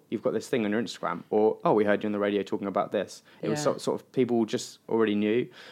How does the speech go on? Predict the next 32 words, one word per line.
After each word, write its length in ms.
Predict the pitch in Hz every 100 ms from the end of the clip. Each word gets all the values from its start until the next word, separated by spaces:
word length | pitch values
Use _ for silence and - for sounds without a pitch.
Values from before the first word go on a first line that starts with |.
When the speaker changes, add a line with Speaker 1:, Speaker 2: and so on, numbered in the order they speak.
| -
Speaker 1:
But 100 | 143
no, 140 | 143 143
it 60 |
was 140 | 147 143
weird 240 | 143 139
going 200 | 110 95
to 140 | 92 98
uni. 320 | 98 101 107 -
Um, 400 | 107 107 107 107 -
and 160 | 123
actually, 280 | 135 - 98
in 60 | 104
hindsight, 480 | 110 104 - 95
I 40 | 95
wish 240 | 107 -
I, 220 | 95 95 - - _ - _ _ _ - - _ _ _ _ _ -
I 40 |
wish 160 | 117 123
I 40 |
hadn't 400 | 113 123 107 -
gone 200 | - 95 90
straight 280 | - 98 92
away, 340 | 95 90 95 _ -
um, 400 | 104 101 98 95
because 400 | - - 110 98 - - -
what 220 | - 117
happened 300 | 123 104 101
was 160 | 98
that 120 | - 87
initial 720 | 110 120 - 107 104 101 - _ _ _
relief 540 | 110 117 107 95 - -
of 260 | 104 95